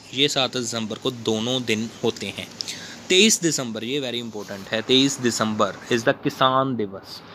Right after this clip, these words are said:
किसान दिवस होता है तेईस दिसंबर वाले दिन। Birthday of चौधरी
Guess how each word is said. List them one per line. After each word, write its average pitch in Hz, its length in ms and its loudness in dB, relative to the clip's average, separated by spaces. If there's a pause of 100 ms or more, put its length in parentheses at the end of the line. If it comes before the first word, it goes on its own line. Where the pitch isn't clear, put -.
(260)
किसान 160 360 4
दिवस 135 280 0
होता 113 260 0
है 120 140 0
तेईस 110 320 -2
दिसंबर 107 360 -2
वाले 107 260 0
दिन। 147 200 0 (460)
Birthday 117 360 6
of - 240 -14
चौधरी 160 480 2